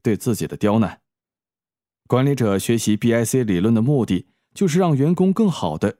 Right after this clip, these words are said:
直面错误，从中吸取教训，完成进步。那么，B I C理论的重点是四大沟通步骤吗？是，也不是。说是，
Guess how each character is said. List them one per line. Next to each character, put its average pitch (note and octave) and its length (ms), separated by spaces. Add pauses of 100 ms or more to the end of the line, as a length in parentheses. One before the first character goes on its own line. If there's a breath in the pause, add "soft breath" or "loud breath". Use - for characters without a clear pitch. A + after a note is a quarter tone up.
直 G#2 140
面 D#3 160
错 F#3 260
误， E2 200 (400)
从 E3+ 200
中 G3+ 160
吸 A3 220
取 F#3+ 160
教 F3+ 320
训， F#2 240 (140)
完 G2+ 240
成 F#2 200
进 G#2 200
步。 G2+ 240 (720)
那 B2 120
么 A2+ 180 (440)
，B G3 160
I F#3+ 140
C F#3 180
理 A#2 180
论 C3+ 140
的 C#3 80
重 F#3+ 280
点 E2+ 240 (100)
是 F#2+ 300
四 - 200
大 G#2 160
沟 B2+ 160
通 C3+ 220
步 D3+ 100
骤 D3 160
吗？ B2+ 200 (400)
是， - 360 (340)
也 D#2 120
不 - 240
是。 - 240 (580)
说 F3+ 240
是， F#3 360